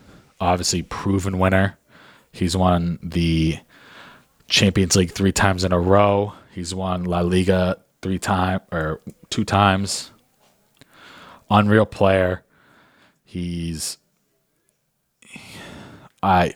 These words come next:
I don't know if he's the right man for the job. He's very, he's a very polarizing figure. Um, he can really either help you or hurt you.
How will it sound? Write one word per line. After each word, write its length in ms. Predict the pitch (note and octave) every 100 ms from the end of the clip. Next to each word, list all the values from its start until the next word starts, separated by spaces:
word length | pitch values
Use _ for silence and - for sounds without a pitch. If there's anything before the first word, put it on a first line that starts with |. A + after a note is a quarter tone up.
| -
I 160 | G2 G2+
don't 240 | G#2 F2+
know 480 | F2+ F2+ F2+ F2+ - _ _ -
if 160 | F#2 -
he's 180 | F#2
the 140 | F2 D#2+
right 200 | E2+ E2+
man 200 | E2+ E2+
for 100 | -
the 80 | D#2
job. 420 | F2 E2+ F2 F2 - _
He's 160 | G2 E2+
very, 240 | G#2 F#2+
he's 200 | - G2
a 40 |
very 220 | F2 G#2+ F#2+
polarizing 580 | - G2 F#2+ G2 F#2
figure. 480 | F2+ G#2 F#2+ G2 F#2+ _ - - - - -
Um, 440 | - D#3+ D#3 - - - -
he 200 | - -
can 240 | G2 F2+ E2
really 500 | F#2+ G#2+ G#2+ G#2+ G2+ _ _ _ _ _
either 400 | A2 F#2+ F2 E2+ -
help 300 | - A#2 -
you 180 | D#3 D3
or 100 | F#2
hurt 280 | A2+ A2+
you. 260 | C3+ C3 C#3